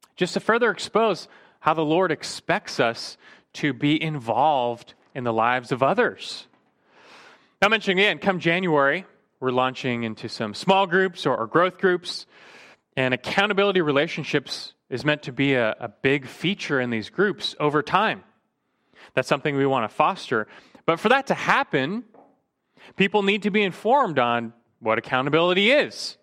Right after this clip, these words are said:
what it's like, what it's not like, why it's needed, what biblical role it fills, and then, like, how do you do it?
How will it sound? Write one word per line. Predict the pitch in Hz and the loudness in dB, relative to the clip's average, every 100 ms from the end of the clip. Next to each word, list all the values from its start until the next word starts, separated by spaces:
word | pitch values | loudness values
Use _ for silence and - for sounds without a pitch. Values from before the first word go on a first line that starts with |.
| _ _ | _ _
what | 104 117 | 0 0
it's | 143 | 0
like, | 165 208 175 - - _ _ _ _ - | 2 2 0 -6 -20 _ _ _ _ -4
what | 135 | -2
it's | 175 | 0
not | 151 220 240 | 0 0 0
like, | 151 107 95 - _ _ _ _ | -2 -2 -6 -20 _ _ _ _
why | 117 147 | 2 2
it's | 170 165 - | 2 -2 -4
needed, | 156 226 165 113 | 0 2 2 2
what | 160 202 151 - | 2 0 -2 0
biblical | 175 202 196 185 160 | 2 2 2 2 2
role | 131 151 175 180 | 2 2 2 2
it | 170 - | 0 -4
fills, | - - 240 214 101 - - - - _ _ | -4 2 4 2 0 -8 -20 -20 -20 _ _
and | 117 | -6
then, | 127 | -2
like, | 123 110 | -2 -2
how | - 113 | -2 -2
do | 135 | 0
you | 156 139 | -2 -2
do | 110 147 247 | 2 4 4
it? | 95 | 0